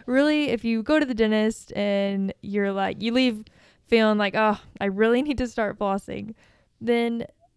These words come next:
mm, just, you already hopefully <laughs> brush your teeth every day.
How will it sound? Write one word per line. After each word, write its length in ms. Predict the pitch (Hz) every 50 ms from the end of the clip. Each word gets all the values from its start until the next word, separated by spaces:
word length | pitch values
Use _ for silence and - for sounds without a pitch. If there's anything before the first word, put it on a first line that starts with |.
| _ _ - 202
mm, 240 | 214 220 202 214 -
just, 320 | - 269 262 - - - _ _ _ _ _ -
you 180 | 208 226 247 240
already 260 | 254 285 294 294 277
hopefully 500 | - - 277 277 - - 262 247 226 -
<laughs> 80 | 214 247
brush 220 | 247 - - -
your 100 | 247 233
teeth 340 | - - - 269 285 - -
every 260 | 240 214 208 214 202 196
day. 440 | 185 185 180 185 180 190 214 247